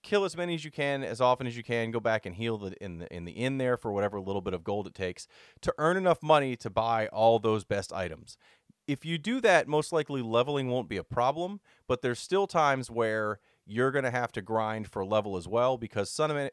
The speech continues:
some enemies, specifically towards the end of the game, are invulnerable to attacks until you've hit a certain level. Uh, it's,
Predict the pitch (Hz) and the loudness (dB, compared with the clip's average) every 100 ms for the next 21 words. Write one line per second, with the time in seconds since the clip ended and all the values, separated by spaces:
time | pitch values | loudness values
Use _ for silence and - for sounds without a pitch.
0 | - - 160 160 139 131 123 117 120 - | -10 -2 0 0 -2 -2 -4 -6 -8 -12
1 | 113 - 151 147 131 117 120 104 110 104 | -12 -6 -6 -6 -8 -2 -2 -2 -4 -4
2 | 90 90 85 82 _ _ _ _ 120 113 | -6 -6 -8 -12 _ _ _ _ 2 2
3 | 117 117 104 113 120 135 131 131 120 104 | 2 -4 0 4 4 4 0 0 -2 0
4 | 117 110 - 110 90 101 98 104 107 90 | 2 2 -2 -8 -4 -6 -4 -4 -4 -4
5 | 98 85 78 78 - _ _ _ _ _ | -8 -10 -12 -16 -18 _ _ _ _ _
6 | _ 85 82 - | _ -10 -10 -10